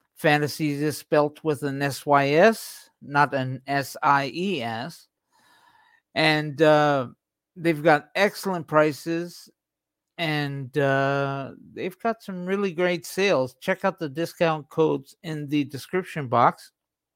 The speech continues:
And right now, you can get two free gifts. One free gift if your order totals nineteen dollars or more, and a second free gift if your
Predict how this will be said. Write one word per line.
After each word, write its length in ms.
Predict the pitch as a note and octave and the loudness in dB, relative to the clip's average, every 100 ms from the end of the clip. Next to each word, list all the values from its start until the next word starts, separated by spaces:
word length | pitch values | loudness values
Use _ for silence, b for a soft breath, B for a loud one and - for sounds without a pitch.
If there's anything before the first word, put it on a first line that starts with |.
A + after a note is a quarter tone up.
| E3+ F2 D#3 C#3 A2 _ B B B B B B - - | -8 -6 -6 -8 -12 _ B B B B B B -4 4
And 340 | E3+ D#3+ D3+ | 4 4 0
right 320 | B2+ D#3 F#3+ F3+ | 4 6 6 2
now, 220 | D#3+ F3 | 0 0
you 280 | F#3+ D#3 C#3+ | -2 -4 -4
can 640 | - D#3 D3+ D3 C#3+ D3 _ E3 | -4 -2 0 -4 -8 -12 _ -10
get 240 | C#3 D#3+ D#3 _ _ _ - | 2 2 2 _ _ _ -6
two 240 | A3 A#3+ | 0 0
free 260 | - A#3+ A#3 | 0 -2 0
gifts. 720 | F#3+ A3+ A#2+ - - - - - | 4 6 6 -2 -20 -20 -20 -16
One 420 | B2+ B2+ D#3 F#3 | -8 -2 -2 -2
free 300 | - G3+ F#3+ | -4 -2 -2
gift 300 | E3 G#3 G3+ _ _ | 2 0 0 _ _
if 220 | D#3 - | -8 -6
your 300 | D#3 D3+ D3 | -2 2 2
order 380 | C#3+ D#3 D3+ D#3 | 4 4 2 -2
totals 520 | C#3+ D3+ D3+ C#3 B2 | -4 -2 -2 -2 -4
nineteen 480 | C#3+ C#3+ D3+ D#3 D3+ | -6 -6 -6 -8 -6
dollars 500 | C#3 C3+ C#3+ C#3+ A#2+ | -2 0 0 -4 -6
or 240 | C#3 C3 C3 | -6 -6 -6
more, 420 | C3+ E3 G#3 A#3 b b b b b b b _ | -2 0 0 -2 b b b b b b b _
and 160 | E3+ D#3 | -2 -2
a 40 | |
second 440 | C#3+ A#3 B3 A3 E3 | 2 2 2 0 -4
free 200 | D#3 C3+ | -4 -2
gift 460 | C3 C3 F3+ - _ - | -2 -2 -4 -10 _ -6
if 320 | E3 D#3 - | -2 -2 -4
your 560 | D#3 D#3+ E3+ F3 F3+ | -2 2 4 4 0